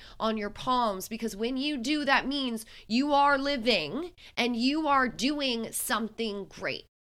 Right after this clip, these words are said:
And that's the sweet spot. There you have it. Three mindset shifts to write a new story. We are done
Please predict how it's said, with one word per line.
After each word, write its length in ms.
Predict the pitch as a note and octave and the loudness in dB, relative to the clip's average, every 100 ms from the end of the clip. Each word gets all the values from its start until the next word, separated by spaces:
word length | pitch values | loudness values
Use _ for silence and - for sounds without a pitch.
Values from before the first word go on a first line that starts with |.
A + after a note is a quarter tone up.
| _ _ - | _ _ 0
And 180 | A3 | 2
that's 220 | A3 A#3+ - | 4 2 -2
the 80 | A3 | -6
sweet 300 | - F#3+ - | -4 -6 -4
spot. 280 | D#3 A2 - _ _ _ _ _ - | -4 -4 -4 _ _ _ _ _ 0
There 140 | C4 | 4
you 120 | B3 G#3 | 4 6
have 220 | E3+ D#3 | 4 2
it. 180 | D3 - _ _ _ _ - | -4 -10 _ _ _ _ -20
Three 400 | - B3+ C#4 E4+ | -8 -4 0 0
mindset 560 | F4 C#4+ C4 C4 A#3+ A#3 | 4 6 4 2 0 0
shifts 680 | - A3+ G#3 F#4 - - - _ _ _ _ | 2 4 4 2 -4 -8 -10 _ _ _ _
to 240 | - D4+ B3 | -2 0 2
write 340 | G#3 C#4 F4 | 6 6 6
a 60 | E4 | 4
new 260 | C#4 B3+ | 2 0
story. 680 | B3 - A#3+ A3+ G3 - - - _ _ _ _ | -2 -2 0 2 0 -4 -8 -20 _ _ _ _
We 320 | G3+ C4 D4+ E4 | -4 0 2 4
are 580 | C#4+ C#4+ B3+ A#3+ A#3 | 6 6 4 4 2
done 680 | G#3 E3 C4+ D4+ D4 C4 A3+ | -2 0 2 4 2 0 -2